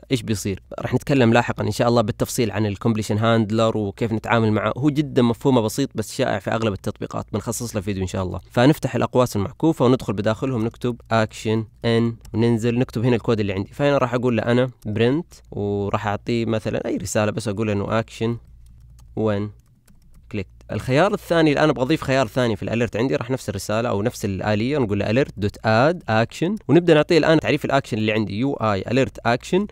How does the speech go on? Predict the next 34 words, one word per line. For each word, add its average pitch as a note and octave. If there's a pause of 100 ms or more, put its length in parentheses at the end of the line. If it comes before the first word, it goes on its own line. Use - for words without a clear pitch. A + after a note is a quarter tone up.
ونفتح C3+
القوس D#3+
ونعطيه B2+
اللي A#2+
هي B2+
التايتل C3 (100)
والستايل. G#2
بالنسبة D3+
للتايتل B2+
هذا A2
راح G2+
نسميه G#2+
مثلًا، G#2+
أنا C#3+
أعطيكم C3
بمسميات B2+
عامة C#3
حتى B2
نشوف C3
كيف D3+
تظهر C#3+
عندنا D#3
ونشرح G2+
عليها، G#2
نشوفوا B2
هذا A#2+
الأكشن B2+
وين B2
ظهر A2+
هنا G#2+
عندي G#2+
في -
الأليرت -
فيو. F2+